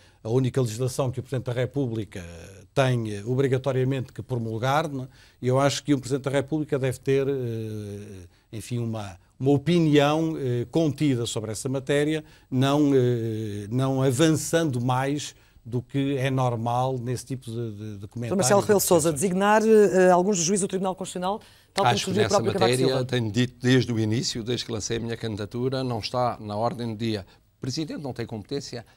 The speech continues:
Speaker 3: em matéria de revisão constitucional. E não penso que seja útil, nesta matéria, abrir um debate de revisão constitucional. Essa
Speaker 2: Mas pode-se
Speaker 3: modificação,
Speaker 2: antecipar ou
Speaker 3: essa
Speaker 2: não?
Speaker 3: modificação exigiria uma revisão constitucional, ao contrário da do,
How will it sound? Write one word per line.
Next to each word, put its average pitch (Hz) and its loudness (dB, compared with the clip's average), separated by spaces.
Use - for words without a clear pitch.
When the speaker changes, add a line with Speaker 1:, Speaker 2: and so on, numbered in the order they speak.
Speaker 3:
em 120 -12
matéria 107 -6
de 113 -12
revisão 107 -10
constitucional. 98 -14
E 123 2
não 113 2
penso 131 2
que - -16
seja 113 -2
útil, 120 -4
nesta 123 -8
matéria, 135 -2
abrir 135 6
um 120 -2
debate 117 2
de - -14
revisão 143 -8
constitucional. 98 -14
Essa 165 4
Speaker 2:
Mas 127 4
pode-se 135 2
Speaker 3:
modificação, 147 6
Speaker 2:
antecipar 233 2
ou 143 8
Speaker 3:
essa 170 8
Speaker 2:
não? 143 6
Speaker 3:
modificação 127 2
exigiria 120 -2
uma 117 -8
revisão 110 -8
constitucional, 87 -14
ao 107 -6
contrário 117 -4
da 107 -6
do, 95 -12